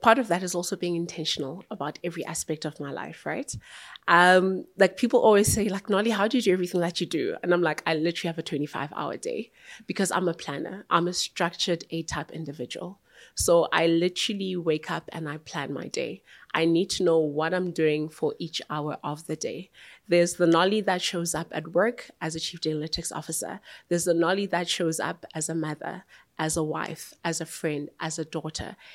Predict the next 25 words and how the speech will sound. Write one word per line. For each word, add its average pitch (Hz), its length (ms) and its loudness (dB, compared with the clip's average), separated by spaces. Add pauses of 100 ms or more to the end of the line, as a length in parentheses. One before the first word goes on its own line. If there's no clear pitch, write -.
(220)
Everything 202 520 0
has 156 320 -4
its - 240 -4
place, - 460 -8 (100)
right? 156 320 -4 (320)
And 170 240 4
because 220 520 -2
of 180 220 -4
that, 151 200 -4
I'm 170 140 0
also 180 240 -2
intentional 170 580 -2
about 151 240 -6
self-care. - 720 -6 (460)
I 165 100 4
am 160 140 2
one 180 220 2
person 190 480 -2
that 156 180 -8
is - 100 -8
selfish - 600 -2 (120)
about 151 380 -4
pouring 160 320 0
into 165 360 -2
myself 165 640 -4